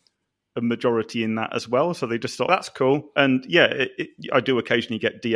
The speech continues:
Ms or something like that periodically from the other crowd who are like, "So what are you?" <laughs> and stuff like that now and again, but not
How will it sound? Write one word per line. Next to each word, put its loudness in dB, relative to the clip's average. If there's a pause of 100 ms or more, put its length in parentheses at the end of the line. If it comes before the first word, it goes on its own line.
Ms -2
or -4
something -4
like -4
that -2 (280)
periodically 0
from -4 (320)
the 2
other 0
crowd 0
who -2
are 2
like, -4 (560)
"So -2
what 0
are 6
you?" -2 (120)
<laughs> -4
and 2
stuff -2
like 4
that 4
now 0
and 0
again, 0
but -6
not 0